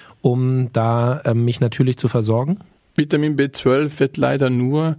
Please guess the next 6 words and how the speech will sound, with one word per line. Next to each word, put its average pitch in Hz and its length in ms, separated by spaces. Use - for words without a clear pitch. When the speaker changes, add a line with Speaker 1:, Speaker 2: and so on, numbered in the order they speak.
Speaker 2:
durch - 220
Lebewesen 120 680
erzeugt, 113 560
das - 180
he-, - 140
also 113 380